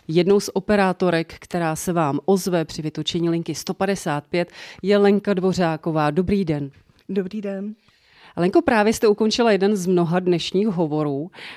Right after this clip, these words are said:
Speaker 1: Co následuje po zavěšení? Jak ten případ potom předáváte dál, jak se zpracovává?
Speaker 2: Víceméně každý operátor, který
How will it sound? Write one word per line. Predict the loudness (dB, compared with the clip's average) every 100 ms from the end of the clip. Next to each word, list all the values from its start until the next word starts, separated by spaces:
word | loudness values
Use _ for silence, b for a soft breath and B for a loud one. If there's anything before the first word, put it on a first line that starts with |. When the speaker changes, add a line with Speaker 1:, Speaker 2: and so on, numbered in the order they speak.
| B -6
Speaker 1:
Co | 0
následuje | 2 0 0 2 4 4 4 0 _
po | -4
zavěšení? | -2 -2 -2 -4 -4
Jak | -4 0
ten | 0 0
případ | 0 -2 -2
potom | -2 -2 -2
předáváte | -2 0 0 2 0 0 0
dál, | 2 2
jak | 0
se | -4
zpracovává? | -4 -4 -4 -2 -2 -2 -6 -10 -14 -18 -10
Speaker 2:
Víceméně | -4 -4 -2 0 2 2 0
každý | -2 -4 -2 -6
operátor, | -2 0 0 -2 -8
který | -8 -8